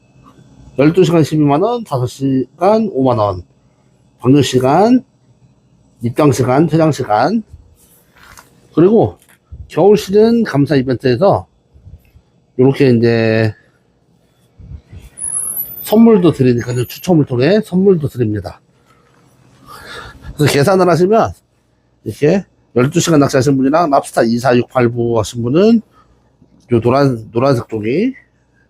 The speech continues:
일삼오칠 부 랍스타랑 다섯 시간 짬낚시 하신 분은 요 연-, 연두 색깔, 초록 색깔 요거 드리는데,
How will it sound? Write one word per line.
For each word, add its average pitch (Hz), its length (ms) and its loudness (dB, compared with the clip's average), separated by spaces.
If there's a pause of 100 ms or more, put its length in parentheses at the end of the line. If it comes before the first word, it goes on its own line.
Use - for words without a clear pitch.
(880)
일삼오칠 175 640 2
부 143 280 0
랍스타랑 147 580 -2
다섯 120 280 -4
시간 120 260 -2
짬낚시 175 360 -2
하신 135 220 0
분은 202 420 0 (680)
요 107 360 2 (840)
연-, 147 420 0 (100)
연두 131 220 2
색깔, 147 540 0
초록 208 200 -4
색깔 160 540 -2 (800)
요거 120 320 0
드리는데, 123 600 2